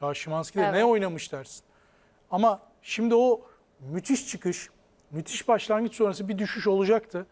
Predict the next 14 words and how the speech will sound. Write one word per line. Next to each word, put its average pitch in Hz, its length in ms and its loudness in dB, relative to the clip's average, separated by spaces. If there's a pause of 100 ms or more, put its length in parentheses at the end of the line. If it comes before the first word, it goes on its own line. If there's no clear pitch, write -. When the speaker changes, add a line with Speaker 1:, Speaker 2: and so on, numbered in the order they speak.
(540)
Speaker 1:
Bütün 269 220 -2
takımlar 185 400 0
için 151 240 -8
bunu 151 100 -8
sayıyoruz. 180 340 -2
Szymański'de 208 600 2
de 226 120 0
bu 233 180 2 (840)
buraya 214 260 6
kadar 220 280 4
tamam 202 300 0
ama 170 260 0
bundan 196 340 2
sonra 202 400 2